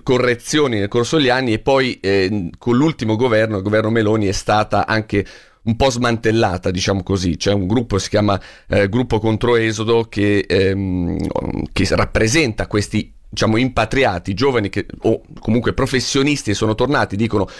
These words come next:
"Fino al duemilaventitré, grazie a queste norme, sono tornate quarantottomila persone, quarantottomila professionisti",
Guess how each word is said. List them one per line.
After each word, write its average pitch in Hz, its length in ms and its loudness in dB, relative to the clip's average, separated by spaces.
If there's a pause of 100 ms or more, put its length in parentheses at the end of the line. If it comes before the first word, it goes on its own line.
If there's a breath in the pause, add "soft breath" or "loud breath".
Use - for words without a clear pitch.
(260 loud breath)
"Fino 147 260 0
al 135 60 2
duemilaventitré, 131 800 0
grazie 123 380 0
a 107 40 -2
queste 113 240 0
norme, 120 280 0
sono 107 200 -2
tornate 113 400 0
quarantottomila 120 760 0
persone, 120 360 0
quarantottomila 120 640 0
professionisti", 117 800 -2